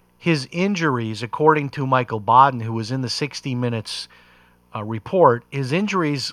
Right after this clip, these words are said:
were not consistent with hanging because there were three bone fractures in his neck. And according to Michael Baden, he says that he investigated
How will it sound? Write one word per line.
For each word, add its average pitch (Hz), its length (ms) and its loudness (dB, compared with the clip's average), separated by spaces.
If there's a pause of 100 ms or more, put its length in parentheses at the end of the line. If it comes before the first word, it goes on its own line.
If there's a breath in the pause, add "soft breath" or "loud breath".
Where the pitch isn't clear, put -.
were 139 240 4
not 139 340 6
consistent 151 800 -4
with 127 200 -4
hanging 143 520 -4 (880 soft breath)
because 139 600 2
there 139 200 0
were 135 200 2
three 170 720 -4 (320 soft breath)
bone 156 380 2
fractures 120 920 -2 (340)
in 135 160 0
his 127 260 -4
neck. 139 440 -4 (760 soft breath)
And 123 100 -4
according 165 420 2
to 165 120 -2
Michael 143 360 0
Baden, 127 540 6 (260 loud breath)
he 135 200 -10
says 143 400 -2
that 117 180 -4
he 160 260 -6
investigated 123 920 -4